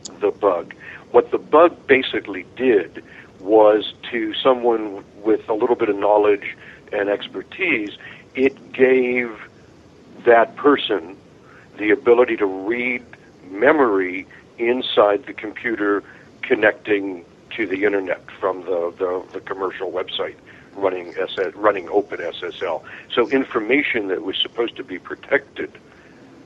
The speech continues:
was in fact not being protected. And that information could contain passwords, it could contain credit card numbers, it could contain all kinds of sensitive information.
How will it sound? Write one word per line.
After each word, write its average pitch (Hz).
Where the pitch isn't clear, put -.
was 104
in 101
fact 98
not 107
being 98
protected. -
And 123
that 131
information 107
could -
contain 92
passwords, 95
it -
could 113
contain 95
credit 95
card 90
numbers, 87
it -
could 104
contain 98
all 92
kinds 98
of 90
sensitive 85
information. 87